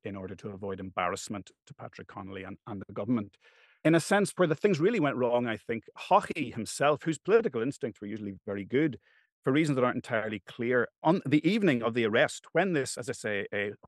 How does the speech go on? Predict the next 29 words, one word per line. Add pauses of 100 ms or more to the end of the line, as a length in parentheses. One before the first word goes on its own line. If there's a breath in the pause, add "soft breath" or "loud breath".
wanted
murderer
had
been
arrested
in
the
Attorney
General's
apartment, (100)
the
Attorney
General
was
on
his
way
to, (240)
on
holiday,
was
on
his
way
to
a
holiday
in
America